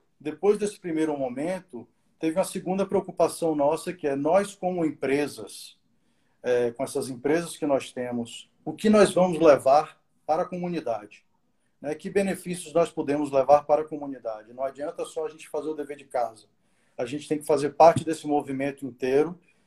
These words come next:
e, como empresa, dar um suporte para a população como um todo.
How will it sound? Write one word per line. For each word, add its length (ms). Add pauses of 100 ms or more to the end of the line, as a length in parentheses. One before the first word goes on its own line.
(240)
e, 80
como 260
empresa, 720 (300)
dar 140
um 100
suporte 720
para 300
a 40
população 720
como 240
um 40
todo. 480